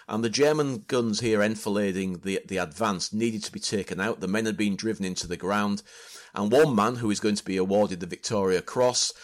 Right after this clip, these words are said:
um, and this is where it gets tricky because his name is, uh, debatable as to how you pronounce it. So, uh, Henry, um, Deal. I always say Dalziel because that's what it looks like, but that is definitely not how you pronounce it.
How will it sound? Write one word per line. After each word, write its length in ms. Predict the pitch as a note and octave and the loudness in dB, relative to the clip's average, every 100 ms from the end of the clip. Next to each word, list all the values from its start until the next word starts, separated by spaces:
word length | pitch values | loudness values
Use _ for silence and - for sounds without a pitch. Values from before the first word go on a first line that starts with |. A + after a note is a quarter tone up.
| - - - | -20 -18 -8
um, 360 | F#2 F#2+ G#2 - | -2 0 0 -2
and 120 | G2 | -6
this 80 | B2+ | -4
is 100 | D#3 | 0
where 140 | E3 | 0
it 60 | - | 2
gets 240 | D3 - | 2 2
tricky 440 | - - C#3 - A2+ | 2 2 0 0 -2
because 300 | - F2+ A2 | -4 -6 -4
his 140 | G#2+ | -2
name 360 | A2+ B2 A#2+ G#2+ | 0 2 4 4
is, 280 | G#2 G2 A2 | 2 0 2
uh, 180 | G2+ | 2
debatable 580 | G2 A2+ A#2+ B2+ - G2+ | 0 -2 0 0 0 -2
as 100 | G2+ | -2
to 80 | - | -2
how 100 | A2 | -2
you 100 | G#2+ | -2
pronounce 360 | G#2+ A2 A#2 D3 | -2 -2 0 -2
it. 120 | A#2 | 0
So, 320 | - A#2 G#2+ - | 4 4 4 -2
uh, 120 | F2+ - | -14 -10
Henry, 540 | - E3+ F#3 D#3 D3 - _ | 0 2 4 2 0 -2 _
um, 420 | - G#2+ A2 A2+ - - | -6 -4 -2 -2 -6 -10
Deal. 520 | A#2 A2+ A#2 G#2+ C#2 - _ _ _ - - - - | 0 4 6 6 4 -4 _ _ _ -20 -20 -18 -8
I 220 | G#2+ C#3 | -4 -2
always 200 | A#2+ A2+ | 0 2
say 220 | - G#2 | 2 2
Dalziel 640 | F#2+ G2 F#2+ G#2 G#2+ G2 | 2 0 0 0 0 0
because 200 | F2 F#2+ | -4 -4
that's 180 | G#2 F2+ | -4 -2
what 100 | G2+ | -4
it 60 | D#2 | -2
looks 200 | G#2+ - | -2 0
like, 120 | - | 0
but 80 | D3+ | 2
that 160 | A3 | 2
is 120 | D3 | 0
definitely 360 | - B2+ A2+ G2+ | 0 -2 0 0
not 320 | G2+ A2 - | 2 2 0
how 100 | G#2 | 0
you 120 | F#2+ F#2 | 0 -2
pronounce 460 | G2+ G2 F#2+ F2+ | -2 -2 -2 -2
it. 280 | F2 G#2+ - | -4 -4 -8